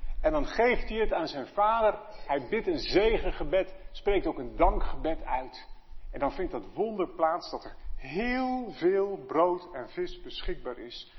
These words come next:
Zoveel als Jezus breekt. Het komt in manden terecht en het wordt uitgedeeld en iedereen heeft genoeg te eten.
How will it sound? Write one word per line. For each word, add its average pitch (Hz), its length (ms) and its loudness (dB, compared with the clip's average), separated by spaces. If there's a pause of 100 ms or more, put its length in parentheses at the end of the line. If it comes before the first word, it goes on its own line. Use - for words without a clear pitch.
(120)
Zoveel 196 580 -4
als 139 140 -6
Jezus 156 440 -4
breekt. 147 360 0 (320)
Het - 120 -6
komt 190 220 -2
in 131 200 -2
manden 185 360 4
terecht 143 420 -6 (280)
en 135 140 -4
het 131 100 -6
wordt 107 220 -4
uitgedeeld 143 640 -2 (200)
en 113 160 -10 (160)
iedereen 208 560 -2
heeft 147 180 -8
genoeg 139 300 -10
te - 160 -2
eten. - 260 -4